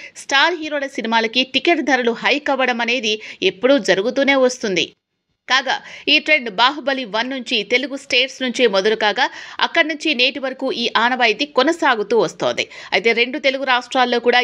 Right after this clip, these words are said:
ఏ ప్రభుత్వం ఉన్నా పలు సినిమాలకి హైక్‌లు ఇచ్చి ఇన్ని రోజుల పాటు ఉంచుతారు అనేది అందరికీ తెలిసిందే. కాగా ఏపీలో మాత్రం ఆ మధ్య టికెట్ ధరలు, బెనిఫిట్ షోస్ విషయంలో జరిగిన రచ్చ ఏంటి అనేది కూడా అందరం చూసాం. అయితే మధ్యలో తగ్గించిన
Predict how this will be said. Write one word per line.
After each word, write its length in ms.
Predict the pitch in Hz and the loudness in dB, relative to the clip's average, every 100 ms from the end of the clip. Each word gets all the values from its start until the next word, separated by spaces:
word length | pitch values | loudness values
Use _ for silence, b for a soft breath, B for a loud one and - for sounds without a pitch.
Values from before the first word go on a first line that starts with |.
| 175 | 2
ఏ 100 | 220 285 | 0 2
ప్రభుత్వం 560 | 285 262 302 330 320 | 2 2 2 0 0
ఉన్నా 260 | 277 254 269 240 B - | 2 2 2 0 B -10
పలు 180 | 208 214 | -6 -6
సినిమాలకి 580 | 220 240 269 269 269 277 294 | -4 0 2 2 0 0 0
హైక్‌లు 500 | 254 277 302 311 262 | 0 -2 -2 0 0
ఇచ్చి 300 | 226 226 262 254 B B | -2 -2 0 0 B B
ఇన్ని 300 | 214 247 311 | 0 4 6
రోజుల 360 | 294 302 339 320 | 6 4 4 2
పాటు 360 | 311 277 269 208 | 4 2 2 -6
ఉంచుతారు 560 | 226 269 262 247 240 220 | -10 -8 0 2 2 0
అనేది 300 | 220 285 277 | 0 0 0
అందరికీ 420 | - 208 226 220 302 | 0 -2 -2 -2 0
తెలిసిందే. 480 | 220 202 175 - - - | 2 0 -4 -4 -4 0
కాగా 320 | 226 226 196 247 B B | 0 0 -2 -4 B B
ఏపీలో 400 | 247 339 349 311 | -2 0 0 0
మాత్రం 380 | 269 240 233 240 - | 0 -2 -2 -4 0
ఆ 80 | |
మధ్య 360 | 220 220 233 240 | 0 0 2 2
టికెట్ 360 | 240 254 285 269 | 0 0 -2 0
ధరలు, 340 | 247 214 214 | -2 0 0
బెనిఫిట్ 460 | 185 233 285 294 - | 0 -2 -2 -8 -4
షోస్ 280 | 254 240 240 | -2 -2 -2
విషయంలో 400 | 202 - 220 214 | -4 -2 0 0
జరిగిన 340 | 208 196 196 | 2 2 2
రచ్చ 420 | 170 180 - 302 285 | 2 0 0 2 2
ఏంటి 300 | 254 262 269 | 2 -2 -4
అనేది 280 | 262 254 226 | -4 -6 -2
కూడా 200 | 262 370 B B - | 0 0 B B -2
అందరం 360 | 240 240 240 | -2 -2 -6
చూసాం. 360 | 226 196 - 156 - b b | -4 -4 0 -2 -4 b b
అయితే 220 | 262 285 330 | -2 0 0
మధ్యలో 440 | 247 247 349 302 285 | 0 0 2 4 4
తగ్గించిన 500 | 254 220 240 247 | 2 0 -4 -2